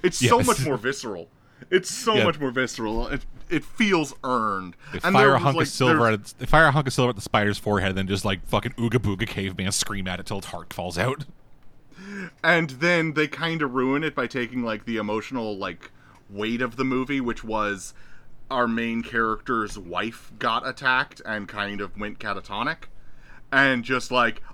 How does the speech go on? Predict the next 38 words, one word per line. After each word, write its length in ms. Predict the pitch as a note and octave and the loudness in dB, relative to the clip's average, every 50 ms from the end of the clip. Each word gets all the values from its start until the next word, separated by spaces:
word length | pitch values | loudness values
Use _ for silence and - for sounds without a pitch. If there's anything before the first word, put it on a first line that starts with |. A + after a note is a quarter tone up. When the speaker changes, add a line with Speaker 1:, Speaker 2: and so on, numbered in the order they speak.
| - - | -4 0
Speaker 1:
"All 220 | A3 C4 C#4+ C4+ | 4 4 6 6
I 160 | C4+ C#4+ D4 | 8 8 8
have 220 | B3 A3+ A3 G#3 F#3+ | 10 10 8 8 6
to 80 | A3+ | 4
do 200 | G3 A#3+ C4+ B3+ | 2 2 4 4
is 120 | A#3 F#3 G3 | 2 2 4
ride 280 | B3 C4 C4 C4 A3+ | 4 6 6 6 6
you 100 | B3 B3+ | 4 4
down 280 | A#3 C4 C4 B3+ C4 B3+ | 6 6 6 8 8 6
a 60 | A#3+ | 8
hill 260 | G#3 B3+ C4+ C#4 C4+ | 10 10 10 10 8
recklessly 840 | B3 C#4 C#4 C4 - C#4 C4 A#3+ A#3 - B3+ B3 A#3+ A#3+ A#3+ A#3+ A#3+ | 6 6 6 6 4 4 2 2 2 2 0 2 2 2 2 4 4
on 180 | B3 B3 B3 | 4 4 4
my 180 | B3 C4 C4 B3+ | 2 4 2 4
bicycle." 920 | C4 C4+ C4 C4+ C4+ - - C4 A#3+ A#3+ A3+ A3 A3 G#3+ A3 A3 G#3+ G#3+ - - | 4 4 4 4 2 2 0 -2 -2 0 -2 -2 -2 -2 -2 -2 -4 -4 6 8
Speaker 2:
Whee! 380 | G#4 A4 G#4+ G#4 G4+ G4 F#4+ | 10 10 10 10 6 6 6
Speaker 1:
And, 440 | F#4 F4+ - - D#4+ D4+ D4 C#4+ C#4 - - - - _ _ - - - - | 6 6 6 6 4 4 0 -2 -6 -10 -18 -20 -20 _ _ -20 -20 -6 2
like, 220 | D#3+ C#3+ C#3 C3 - - - - - - - | 4 4 4 2 0 -10 -18 -12 -8 -2 2
oh, 280 | F3+ F#3+ F#3 E3+ D#3 | 6 6 6 6 6
yay, 260 | D3+ D3+ D#3+ D#3 D3 C#3 | 4 4 4 4 4 4
we 120 | C3+ B2+ | 2 2
get 120 | C3+ C3 | 0 -2
a 40 | A#2+ | -2
fucking 520 | - - - - D#3 D3 - - C#3 C3 A#2+ | -4 -8 -8 -4 -2 -2 0 0 -2 -2 -2
happy 500 | A#2 B2+ B2+ B2 B2 - B2+ A#2+ A#2 A2+ | 0 2 2 2 2 0 -2 -2 -2 -2
ending. 400 | A2 G#2+ G2 F#2 F2+ E2+ E2 - - - - - - - - - - - | -2 -4 -4 -6 -6 -8 -8 -12 -14 -18 -20 -20 -20 -20 -20 -20 -20 -4
Speaker 2:
Yay, 320 | - D#3+ E3+ F3+ E3+ D3+ C3+ | 0 2 4 4 4 4 2
San 240 | - - G3 G3+ G3 | 4 6 6 6 6
Francisco 400 | F#3 F3 - G3 F3 - F#3 F3+ | 4 2 0 -2 0 4 4 4
is 100 | E3+ - | 4 4
famous 260 | - G#3+ A3+ G#3+ F3 | 2 0 0 2 2
for 40 | E3+ | 2
not 120 | D#3+ D3+ | 2 4
having 220 | D3 D3+ C#3+ C#3+ C3+ | 2 2 0 0 -2
potholes. 680 | - E3 G3 G#3+ D#3 C#3+ C#3+ E3 F#3 F3+ - - - - - - - _ _ _ - - - - - - - - - - - - - - - - - - - - - - - - - - - | 2 4 4 4 4 2 0 0 0 -2 -4 -8 -10 -14 -20 -20 -20 _ _ _ -20 -20 -20 -20 -20 -20 -16 -14 -12 -12 -12 -12 -12 -12 -12 -12 -14 -18 -20 -18 -18 -18 -16 -16 -18 -10 -4
Speaker 1:
Or 160 | C3+ C#3 D3 | 0 0 0
drunk 280 | C3 C#3 C#3+ D3+ D3 | 2 2 0 0 0
drivers. 640 | - D3+ D#3+ E3+ E3+ D3 D3 D#3 F3+ F3 - - - | 0 2 4 4 4 4 2 0 0 -4 -8 -16 -18